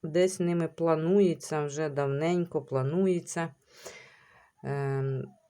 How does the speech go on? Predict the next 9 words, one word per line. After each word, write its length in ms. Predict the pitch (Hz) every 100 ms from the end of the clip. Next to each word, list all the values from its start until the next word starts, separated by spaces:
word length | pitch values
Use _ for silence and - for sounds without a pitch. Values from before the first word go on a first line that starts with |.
| _ _ _ _ -
викликати 760 | 139 175 165 160 156 143 143
кризу 720 | 131 160 175 170 151 156 151 131 - -
з 120 | 131
водою 680 | 131 147 131 131 123 110 113 - _ _ _ _ _ - - - - - - _ _ -
або 500 | 135 135 160 165 165 135 - _ - _ _ _ -
десь 340 | 139 147 151
біля 440 | 143 135 143 135 123
води. 560 | 113 113 107 107 123 -
Їм, 400 | 120 139 135